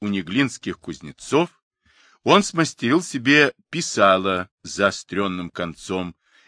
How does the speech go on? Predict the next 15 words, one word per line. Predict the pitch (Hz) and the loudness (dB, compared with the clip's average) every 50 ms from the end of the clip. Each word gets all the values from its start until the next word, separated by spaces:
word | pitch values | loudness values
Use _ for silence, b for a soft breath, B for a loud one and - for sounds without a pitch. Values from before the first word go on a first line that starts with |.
| _ _ | _ _
и | - 98 101 | -8 -8 -8
с | 87 | -4
большим | 76 104 104 98 - - 180 214 196 | -2 0 0 0 0 -2 -2 -2 -2
старанием | - - - - 143 147 147 139 123 104 90 80 76 71 - | -4 -4 -2 0 2 4 4 4 4 2 0 -4 -8 -10 -12
царапал | - - 98 95 101 127 143 139 - 120 113 110 101 - | -6 -4 0 4 6 6 4 4 2 -2 -4 -4 -4 -6
на | - 95 98 95 | -6 -6 -4 -4
тыльной | - _ - 113 120 117 104 92 85 78 | -4 _ -4 -4 -2 -2 -4 -4 -6 -8
стороне | - - - 85 78 78 82 90 104 110 95 | -12 -12 -10 -8 -8 -6 -6 -4 -4 -4 -4
берёзовой | 73 71 78 78 92 104 101 - 87 73 78 78 | -4 -8 -8 -6 -6 -6 -6 -6 -10 -12 -14 -14
коры | - - 78 73 80 127 175 185 170 _ _ _ _ _ _ _ _ | -14 -14 -10 -4 -2 0 0 -2 -4 _ _ _ _ _ _ _ _
старославянские | - - - - 101 98 90 82 76 - - 85 76 65 78 107 123 123 120 - - - 107 101 85 | -16 -14 -6 -2 0 0 0 0 -4 -8 -10 -10 -8 -2 0 0 0 0 -2 -10 -16 -12 -12 -12 -12
буквы. | 69 76 - - _ _ - 64 - _ _ _ _ _ _ _ _ _ _ _ b b b b b b b b _ | -12 -16 -20 -20 _ _ -20 -20 -20 _ _ _ _ _ _ _ _ _ _ _ b b b b b b b b _
Монах | - 98 107 117 120 131 131 120 - - | 0 2 2 4 6 6 4 4 2 -2
Чудова | - - - 120 120 101 110 104 107 | -6 -4 -2 -2 -2 -2 -2 0 0
монастыря, | 101 104 101 98 95 - - - - 95 90 110 151 185 180 | 0 0 -2 -2 -4 -6 -8 -6 -4 -2 0 2 2 0 0